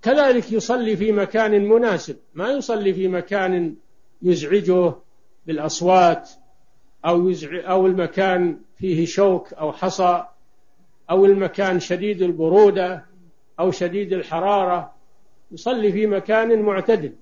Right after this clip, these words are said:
وفي مكان يرتاح فيه من أجل أن يخشع في صلاته. ومن أعظم ما يجلب الخشوع في الصلاة تدبر القرآن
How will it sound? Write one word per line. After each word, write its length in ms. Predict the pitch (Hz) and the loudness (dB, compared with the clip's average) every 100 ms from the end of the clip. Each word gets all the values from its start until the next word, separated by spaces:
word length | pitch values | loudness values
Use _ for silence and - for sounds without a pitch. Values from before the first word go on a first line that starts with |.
| - - | -20 -12
وفي 280 | 151 180 202 | -6 -2 0
مكان 680 | 185 - 208 202 220 233 240 - - - - | -2 0 0 2 2 2 -6 -20 -20 -20 -4
يرتاح 600 | 190 185 - 247 220 202 | 0 0 0 2 2 2
فيه 520 | 185 202 170 127 113 - - - - - - - | 0 2 0 -2 -6 -12 -20 -20 -20 -20 -20 -6
من 180 | 190 202 | -2 0
أجل 260 | 202 226 254 | 0 -2 0
أن 240 | 247 226 | 0 2
يخشع 600 | 254 - - 180 190 190 - - - - - - | 0 -2 -4 -2 -2 -4 -8 -20 -20 -20 -20 -12
في 140 | 202 214 | -4 -2
صلاته. 520 | - 233 202 139 127 123 | 0 0 0 -2 -10 -4
ومن 320 | 196 254 240 | 0 0 0
أعظم 640 | 269 240 202 220 269 269 - - - | 0 0 0 0 0 -2 -10 -20 -14
ما 480 | 180 208 202 190 175 - - - - _ - - | -4 -2 0 -2 -6 -14 -20 -20 -20 _ -14 0
يجلب 440 | 220 233 233 202 | 2 2 0 0
الخشوع 580 | 196 - 190 - 226 180 | 0 0 -2 2 2 2
في 80 | 185 | -4
الصلاة 520 | 170 180 175 233 233 - | -6 -6 -2 -2 -4 -8
تدبر 540 | - 196 226 180 185 175 | -6 -2 -2 0 0 0
القرآن 840 | 170 170 160 165 151 143 123 | 0 -2 -2 -2 -4 -4 -6